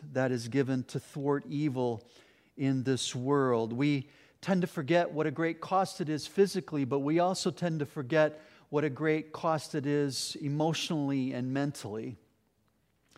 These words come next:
War changes people. And we don't often acknowledge that.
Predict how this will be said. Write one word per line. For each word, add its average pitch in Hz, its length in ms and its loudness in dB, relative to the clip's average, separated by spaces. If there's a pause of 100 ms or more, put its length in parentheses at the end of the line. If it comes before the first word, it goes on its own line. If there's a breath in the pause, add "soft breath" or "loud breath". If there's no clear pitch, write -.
(440 soft breath)
War 160 400 2
changes 139 720 -2
people. 120 560 -10 (2750)
And 135 160 -2
we 139 100 2
don't 165 280 0
often 147 420 -2
acknowledge 117 680 -6
that. - 280 -12